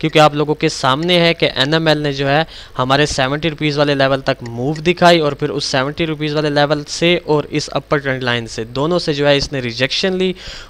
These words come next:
और rejection लेने के बाद ये सीधा सिक्सटी फ़ोर रुपीज़ के level तक आया। But आप लोग ये candle देख सकते हैं कि इसमें किसी किस्म की भी हमें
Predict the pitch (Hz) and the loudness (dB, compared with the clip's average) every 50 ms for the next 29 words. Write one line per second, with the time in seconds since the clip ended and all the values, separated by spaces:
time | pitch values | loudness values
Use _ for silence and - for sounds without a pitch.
0 | - - 143 131 135 127 123 160 160 - - 180 170 156 160 156 160 160 - 160 | -4 -4 -2 -2 -2 0 0 0 0 2 0 0 2 2 2 2 2 0 0 0
1 | 143 139 143 143 143 143 143 143 - - - 170 165 175 170 160 - 160 139 - | 2 4 4 4 4 2 0 -2 -2 -2 -4 -2 2 2 2 2 2 -2 -4 -4
2 | - 156 139 - 147 156 165 180 175 170 185 180 180 - 175 170 165 170 170 165 | -4 -6 -4 -4 -2 -2 -2 -2 -2 -2 -2 -2 0 0 2 4 4 4 4 2
3 | 160 170 165 - 165 165 165 160 143 143 135 - 135 135 131 - 139 135 135 139 | 2 0 4 4 6 6 6 6 4 2 2 4 2 2 2 0 -2 -4 -4 -2
4 | 131 131 - - 127 131 135 135 127 131 156 160 - - 165 147 - - 160 156 | -4 -4 0 0 0 0 0 -2 0 2 0 0 0 0 -4 -4 -2 0 0 0
5 | 156 156 - 147 135 135 - - 143 139 135 - 151 147 - 147 147 143 - 156 | 0 0 0 0 -2 -2 -2 -4 -6 -6 -6 -4 -4 -4 -4 -4 -4 -2 -4 -4
6 | 147 147 151 147 147 160 156 143 143 147 156 170 | -4 -4 -6 -6 -4 -4 -4 -4 -2 -2 -2 -2